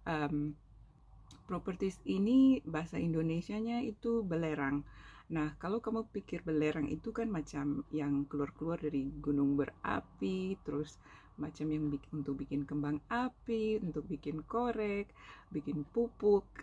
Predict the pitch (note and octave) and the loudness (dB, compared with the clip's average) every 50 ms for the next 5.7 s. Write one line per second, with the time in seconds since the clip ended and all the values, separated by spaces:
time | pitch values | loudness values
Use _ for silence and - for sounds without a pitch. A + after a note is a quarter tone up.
0 | - - - - - C#3+ D3+ C#3+ C#3+ C#3+ D3 D3 - D#3+ D#3 C#3+ - - - - | -18 -16 -12 -10 -6 -2 -2 0 0 0 0 -2 -2 -4 -12 -12 -14 -18 -12 -10
1 | D3 C#3+ C#3+ D3 C#3+ C#3+ D3 C#3+ D3 D#3+ F#3+ - - - - - - - - E3+ | -8 -6 -4 -4 -4 -4 -2 -2 -2 -2 -4 -6 -12 -20 -20 -20 -16 -10 -10 -10
2 | - - D#3 D3 - - F#3+ G#3+ A#3+ A#3+ A3+ - - - - - - - - - | -6 -6 -6 -6 -6 -2 0 0 2 0 -2 -4 -12 -20 -20 -20 -20 -20 -10 -6
3 | D#3+ D#3 D3+ D3+ D#3+ E3+ E3 E3 D#3+ D#3+ E3 - - E3 E3+ - A#3 A#3 - - | -4 -4 -2 0 2 2 2 2 0 -2 -4 -4 -4 -8 -6 -4 -4 -4 -4 -4
4 | F3+ E3 D3+ D#3+ D#3+ D#3 - G3 G#3 G3+ - - - - - F3 D#3+ D#3 D#3+ D#3 | -4 -4 -2 -2 -4 -4 -4 -4 -4 -4 -6 -8 -14 -16 -10 -10 -8 -8 -8 -8
5 | D#3 D#3 D#3+ D#3+ D#3+ D#3+ D#3+ D#3+ D#3+ E3+ F3+ G3+ G#3 | -8 -8 -6 -6 -4 -4 -4 -2 -2 0 2 2 2